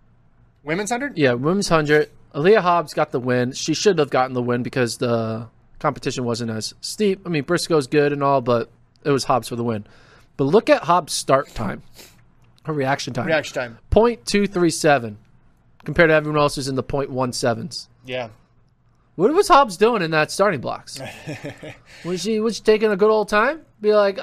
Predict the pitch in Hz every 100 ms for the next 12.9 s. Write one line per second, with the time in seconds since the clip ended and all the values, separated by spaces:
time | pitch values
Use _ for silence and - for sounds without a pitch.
0 | 254 294 294 294 311 285 - - - 214
1 | 208 262 247 240 233 226 202 143 - 147
2 | 139 - 170 160 170 156 - 147 147 -
3 | 139 131 - 131 - - 156 - 170 170
4 | 165 - 170 160 143 120 160 156 - 143
5 | - 147 _ _ _ _ - 190 175 135
6 | 143 139 170 - 180 160 131 123 120 -
7 | - _ _ 139 120 - 151 151 - 160
8 | 135 139 180 170 175 180 190 185 - 123
9 | 131 131 156 135 127 127 123 - - _
10 | - 131 139 127 113 131 - - _ _
11 | _ _ 117 - _ - 160 175 208 175
12 | - 170 180 180 170 160 135 -